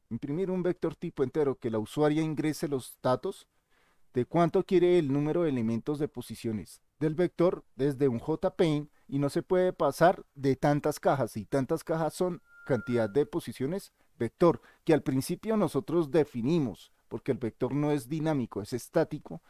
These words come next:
se necesita de-, darle un límite máximo que la usuaria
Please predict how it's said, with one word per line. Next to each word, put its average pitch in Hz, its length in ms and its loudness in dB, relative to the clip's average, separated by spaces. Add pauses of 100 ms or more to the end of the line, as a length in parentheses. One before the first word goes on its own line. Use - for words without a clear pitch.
(120)
se - 160 -6
necesita 135 600 -2 (680)
de-, 175 320 4
darle 196 560 8
un 220 240 4
límite 240 440 2
máximo 208 580 0
que 170 100 2
la 139 100 6
usuaria 170 580 2